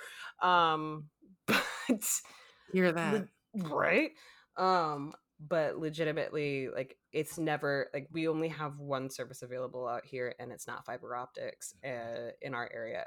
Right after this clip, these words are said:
Speaker 1: We know that 'cause it's just a monopoly. It's always how it's been. It's always probably gonna how it's gonna be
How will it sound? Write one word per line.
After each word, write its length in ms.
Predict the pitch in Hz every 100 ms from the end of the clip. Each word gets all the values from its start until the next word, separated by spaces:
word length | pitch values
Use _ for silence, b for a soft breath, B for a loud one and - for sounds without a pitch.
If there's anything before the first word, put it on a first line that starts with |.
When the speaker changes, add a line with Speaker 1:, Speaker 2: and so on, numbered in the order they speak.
| 143
Speaker 1:
We 160 | 143
know 180 | 127 123
that 200 | 123 -
'cause 160 | - -
it's 100 | -
just 180 | 220 233
a 20 |
monopoly. 720 | 196 143 123 131 135 131 131 -
It's 240 | - - _
always 300 | 143 151 160
how 160 | 151 147
it's 160 | 143
been. 280 | - 135 131
It's 140 | 123 127
always 240 | 127 127
probably 240 | - 135
gonna 160 | 131 147
how 140 | 147
it's 140 | 139 -
gonna 180 | 131 127
be 440 | 120 131 135 139